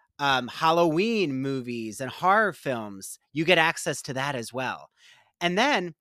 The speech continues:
I also am offering consultation services. So for thirty dollars, you get your first initial consultation with me.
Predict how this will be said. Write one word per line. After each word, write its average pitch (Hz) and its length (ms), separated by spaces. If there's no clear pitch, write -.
I 170 140
also 208 380
am 196 120
offering 160 420
consultation 156 800
services. 196 640
So 175 140
for 156 160
thirty 175 380
dollars, 156 480
you 147 80
get 156 240
your 139 140
first 165 320
initial 135 380
consultation 123 840
with 165 180
me. 175 340